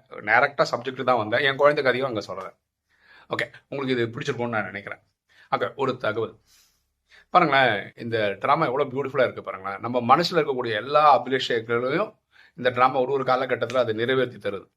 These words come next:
அது என்னன்னு நான் சொல்றேன் பாருங்களேன். இந்த பக்தியில ஒரு பாட்டு இருக்கு, எனக்கு ரொம்ப பிடிச்ச பாட்டு இது. "பரமசிவன் நினைவு, கழுத்திலிருந்து பாம்பு கேட்டது, கருடா சௌக்கியமா?"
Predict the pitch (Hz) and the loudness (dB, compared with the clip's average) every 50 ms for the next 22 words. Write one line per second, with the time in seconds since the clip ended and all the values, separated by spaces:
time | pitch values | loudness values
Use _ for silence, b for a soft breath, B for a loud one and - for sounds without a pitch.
0 | _ _ _ _ _ _ _ _ _ _ _ _ _ _ _ _ - - 117 120 | _ _ _ _ _ _ _ _ _ _ _ _ _ _ _ _ -12 -4 0 0
1 | 117 127 135 139 135 120 104 - - 90 87 85 - _ _ _ _ _ _ b | 2 2 2 2 2 0 -2 -2 -4 -12 -14 -16 -18 _ _ _ _ _ _ b
2 | b b b b b b b - 143 135 131 123 117 117 110 107 - - - - | b b b b b b b 0 0 0 2 2 0 0 -2 -2 -8 -12 -14 -12
3 | 117 120 131 131 131 - 170 151 123 107 - - 104 107 104 107 92 - _ _ | -6 -2 -2 -2 0 0 0 0 0 -2 -4 -6 -6 -6 -6 -10 -14 -16 _ _
4 | _ _ - 110 113 110 113 135 143 151 156 175 175 151 135 127 131 120 110 117 | _ _ -14 -12 -12 -10 -12 -12 -8 -4 -2 -2 0 -2 -2 -4 -4 -4 -2 -2
5 | 104 101 101 90 92 _ _ _ _ _ _ _ _ _ _ _ _ _ b b | -4 -4 -4 -10 -12 _ _ _ _ _ _ _ _ _ _ _ _ _ b b
6 | b b b b b - - 123 123 127 127 131 127 - 131 120 120 120 120 120 | b b b b b 4 6 8 8 8 6 4 2 0 0 2 2 2 0 0
7 | 117 120 123 123 123 127 127 - - - _ _ - - 123 127 131 131 - 127 | 0 -2 -2 -2 -2 -4 -6 -8 -10 -16 _ _ 0 4 6 6 6 4 0 0
8 | 120 117 117 117 117 113 120 113 113 113 113 113 110 113 113 110 110 - 104 104 | 0 0 0 0 -2 0 2 2 2 2 0 -4 -2 0 -2 -2 -2 -4 -6 -4
9 | 117 131 147 135 117 110 107 110 113 110 113 110 107 - - 107 104 - - 107 | -2 -4 -4 -2 -2 -4 -2 -2 0 0 0 0 0 -2 -6 -8 -8 -6 -8 -8
10 | 98 98 98 95 - - | -4 -4 -4 -4 -4 -6